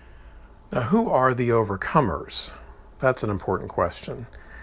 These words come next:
Now, there are two basic views. The first is that it's all believers, or at least all genuine believers. But there's two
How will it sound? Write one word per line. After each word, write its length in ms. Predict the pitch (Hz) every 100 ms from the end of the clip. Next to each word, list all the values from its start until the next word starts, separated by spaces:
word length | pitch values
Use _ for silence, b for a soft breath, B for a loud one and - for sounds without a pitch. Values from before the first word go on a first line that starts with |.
| B B B
Now, 60 | 143
there 80 |
are 40 | 147
two 240 | - 190
basic 440 | 143 123 123 143 120
views. 600 | 104 101 101 110 117 117
The 100 | 107
first 480 | - 147 135 -
is 160 | 127 107
that 220 | 117 104
it's 180 | 101 -
all 280 | 113 117 117
believers, 680 | 107 107 123 104 101 110 107
or 100 | 104
at 60 |
least 220 | 110 104 110
all 180 | 104
genuine 560 | 98 104 110 113 107 95
believers. 600 | 98 101 104 110 110 - B B B B
But 80 |
there's 180 | 151 139
two 400 | - 202 190 127